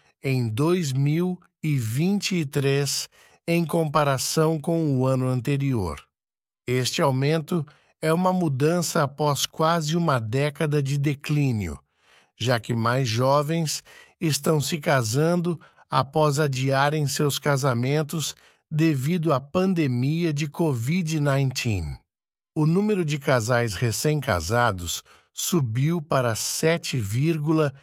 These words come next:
sessenta e oito milhões no ano passado, mas isso ainda é muito menor do que o pico de treze vírgula quarenta e sete milhões de casais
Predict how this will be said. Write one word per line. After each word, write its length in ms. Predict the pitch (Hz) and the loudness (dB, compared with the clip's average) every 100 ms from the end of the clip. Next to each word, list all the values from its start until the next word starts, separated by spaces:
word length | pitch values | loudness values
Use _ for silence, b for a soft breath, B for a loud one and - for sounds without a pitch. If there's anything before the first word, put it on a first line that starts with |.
| b - | b -12
sessenta 920 | - 160 135 - - 170 202 196 175 | -4 -2 0 -2 -2 0 0 0 0
e 140 | 139 | 0
oito 340 | 147 165 147 165 | 0 0 -2 0
milhões 600 | 156 127 127 151 160 143 | 0 0 0 0 0 0
no 180 | 147 | 0
ano 220 | 143 143 139 | 2 0 0
passado, 840 | 151 139 - 135 104 85 67 - b b b b b _ | 0 0 0 2 2 0 -6 -16 b b b b b _
mas 260 | 107 107 98 | -2 0 0
isso 300 | 147 139 135 | -2 0 0
ainda 320 | 120 127 123 | 2 0 0
é 100 | 113 | 0
muito 640 | 95 98 113 160 202 180 | 0 -2 0 2 0 0
menor 600 | 135 110 95 123 135 107 b b b b - | -2 0 0 2 2 0 b b b b -6
do 160 | 151 | -4
que 160 | 135 - | -2 0
o 80 | 139 | -2
pico 440 | - 160 156 - | -2 -4 -4 -2
de 180 | 139 127 | -2 -4
treze 680 | 113 - 160 190 208 156 131 | -6 -2 0 2 0 0 -2
vírgula 560 | 104 147 151 151 143 | 0 -2 0 0 0
quarenta 640 | 135 - 120 127 170 175 160 | 0 0 2 2 -2 -2 -2
e 80 | |
sete 460 | 117 - 147 139 - | -2 0 0 0 -2
milhões 480 | 131 110 113 123 123 | -2 0 0 0 0
de 140 | 127 | -2
casais 720 | - 113 101 120 131 147 143 | 0 0 0 0 0 0 -4